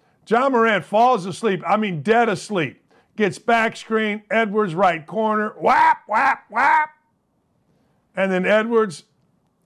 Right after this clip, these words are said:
I don't even know. There's a rule in basketball, write this down if you're a coach. You only go for a steal if you are one hundred percent sure you're gonna get the steal, meaning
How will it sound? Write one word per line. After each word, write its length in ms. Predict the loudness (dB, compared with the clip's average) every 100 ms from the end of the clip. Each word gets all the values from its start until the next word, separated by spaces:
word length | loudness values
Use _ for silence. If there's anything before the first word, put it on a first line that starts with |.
| _ -2
I 160 | 0
don't 180 | 0 -2
even 180 | -10 -12
know. 140 | -8
There's 240 | -2 0 0
a 60 |
rule 300 | 2 4 4
in 100 | 2
basketball, 500 | 2 2 0 -4 -2
write 240 | 0 0 -2
this 160 | -6
down 240 | -2 0 0
if 140 | -6
you're 100 | -10
a 60 | -8
coach. 440 | -10 -12 -12 _ _ _ _ _ _
You 180 | -4 0
only 340 | 2 2 2 -2
go 260 | 2 2
for 200 | 2 -4
a 40 | -6
steal 640 | -8 -6 -2 0 0 -2 -12 _ _
if 180 | -6 -4
you 220 | 0 0
are 200 | 4 2
one 240 | 4 2 2
hundred 280 | 0 0 0
percent 420 | -4 0 0 0
sure 300 | -2 0 0
you're 160 | -2
gonna 220 | -2 -2 -2
get 220 | -2 -2
the 100 | -6
steal, 340 | -4 0 0
meaning 460 | 0 0 2 0